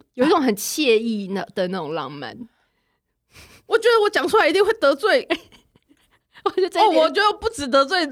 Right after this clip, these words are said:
Speaker 2: 我婆婆而已，<laughs> 我，我要开地图炮了。<laughs> 就是有种南部人的突-，悠闲啊。<laughs>
Speaker 1: 有，要站南北吗？
Speaker 2: <laughs> 要站南北，
Speaker 1: 站南北。
Speaker 2: 对不起。
Speaker 1: 没有，可是我跟你讲，我觉得这真的是南部人的悠闲。<laughs>
Speaker 2: 南部人的斯文。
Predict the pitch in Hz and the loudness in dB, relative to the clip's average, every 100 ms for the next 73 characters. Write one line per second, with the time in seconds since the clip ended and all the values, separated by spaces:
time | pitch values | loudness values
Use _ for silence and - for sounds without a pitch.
0 | - - 240 220 240 359 269 233 254 359 | -8 -2 0 2 2 4 4 4 4 4
1 | 359 - - 208 - 247 - 285 247 277 | 0 -4 -4 -2 0 0 0 -2 -4 -4
2 | 247 202 247 294 196 180 156 - 480 440 | -2 -4 0 0 2 0 -2 0 2 2
3 | 480 - 453 381 370 349 294 311 277 277 | 2 2 2 0 0 0 0 0 -2 -4
4 | 254 - - - 427 494 480 339 339 302 | -6 -6 -14 -4 0 4 4 4 2 2
5 | 254 - 370 277 269 269 320 - _ 302 | 0 2 2 4 2 0 -2 -6 _ 0
6 | 285 294 - - 190 180 294 208 392 440 | 2 0 -4 -4 -2 0 0 2 0 2
7 | 571 622 587 - 640 - - 269 277 330 | 2 2 0 0 -4 -2 0 0 2 2
8 | 320 311 262 220 226 190 175 165 539 539 | 2 0 0 -2 0 -2 -2 0 0 2
9 | - 480 381 - 226 440 381 440 554 571 | 0 2 0 0 0 0 0 0 0 -2
10 | 587 622 494 494 480 349 339 427 247 247 | -4 2 4 4 2 2 2 4 2 0
11 | 269 254 202 196 214 226 262 269 269 240 | -2 0 -2 0 0 0 -2 -2 -2 -2
12 | 214 220 180 180 254 - 233 247 294 240 | -4 -4 -6 -2 -2 0 -2 0 0 -2
13 | - - - - 202 - - - - - | -4 -8 -8 -10 -12 -18 -18 -18 -18 -6
14 | 233 269 330 226 202 196 - 202 190 - | -4 -2 0 -2 -2 -8 -6 -6 -4 -6
15 | 165 | -10